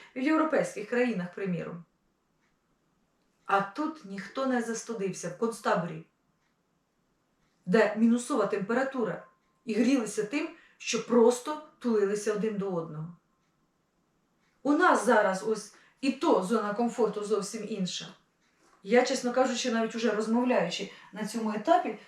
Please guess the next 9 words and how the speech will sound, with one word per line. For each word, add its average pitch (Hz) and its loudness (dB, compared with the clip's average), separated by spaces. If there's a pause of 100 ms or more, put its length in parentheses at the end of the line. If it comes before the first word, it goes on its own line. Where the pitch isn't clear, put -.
(160)
захотіла 247 4
на 233 4
себе 233 2
натягнути 220 0
плед, 302 4
про 240 0
який 214 -2
згадала, 214 2
що 190 -2